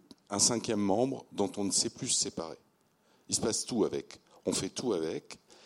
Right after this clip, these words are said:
Et il y a une chose qui est quand même, il y a, il y a quand même des choses qui sont intéressantes. Dans la mobilité, on peut, on va, on va pas regarder un site internet, on va pas consulter Mythique ou on va pas consulter n'importe quel site sur son téléphone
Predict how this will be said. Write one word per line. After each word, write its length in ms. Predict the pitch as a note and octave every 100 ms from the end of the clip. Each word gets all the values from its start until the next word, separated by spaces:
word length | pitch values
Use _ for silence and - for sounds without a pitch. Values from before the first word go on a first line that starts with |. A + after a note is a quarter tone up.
| - - _ -
Et 40 |
il 60 | A2+
y 40 |
a 20 |
une 80 | C#3
chose 180 | G3+ F3+
qui 60 |
est 40 | D#3
quand 120 | C#3+
même, 240 | D3+ D#3 -
il 80 | A2+
y 20 |
a, 40 | A#2
il 80 | A#2+
y 40 |
a 40 |
quand 120 | A#2+ D3+
même 120 | D#3+
des 60 | A#2+
choses 180 | D#3
qui 60 | -
sont 100 | B2+
intéressantes. 520 | A2 G#2+ - F2+ - - - - - - _ _
Dans 100 | A2
la 80 | A#2
mobilité, 760 | D3 D3 E3 C#3+ - D3 F#3 A3 - _ _
on 80 | A#2
peut, 160 | - D3 -
on 60 |
va, 140 | B2 B2+ -
on 80 | A#2
va 100 | B2
pas 140 | F3+
regarder 600 | D3 A#2 A2+ A2 D#3 E3 -
un 100 | F#2
site 240 | - C#3
internet, 540 | A#2 A2 G2+ B2+ - -
on 80 | G2
va 120 | G2
pas 120 | B2
consulter 680 | D3 A#2 - G#2+ - A2+ G#2+ - -
Mythique 480 | F#2+ G#2 - C3 -
ou 60 | F#2
on 80 | F2
va 100 | G2
pas 140 | A2+
consulter 600 | - G#2+ - G#2+ - G#2 - -
n'importe 420 | F#2+ C#3+ D3 B2+ -
quel 160 | A2
site 260 | - - A2+
sur 140 | -
son 140 | - F#2+
téléphone 500 | G2 F#2 - B2+